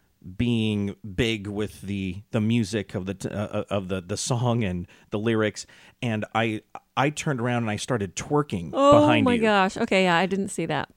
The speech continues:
Speaker 1: And
Speaker 2: <laughs>
Speaker 1: the guys just started cracking up. And
Speaker 2: <laughs>
Speaker 1: you are sitting there as a professional, just focused and doing your cookies. And I'm, I'm twerking and, and doing all sorts of, of turns and stuff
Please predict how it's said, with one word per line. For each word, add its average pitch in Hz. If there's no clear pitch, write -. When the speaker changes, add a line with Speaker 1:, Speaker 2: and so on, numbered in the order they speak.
Speaker 1:
And 143
Speaker 2:
<laughs> -
Speaker 1:
the 170
guys 151
just 131
started 110
cracking 127
up. 120
And 120
Speaker 2:
<laughs> 110
Speaker 1:
you 135
are 113
sitting 123
there 113
as 113
a 113
professional, 120
just 104
focused -
and 90
doing 87
your 95
cookies. 87
And -
I'm, 131
I'm 165
twerking -
and, 110
and 127
doing 143
all 131
sorts 127
of, 107
of 101
turns 127
and 117
stuff -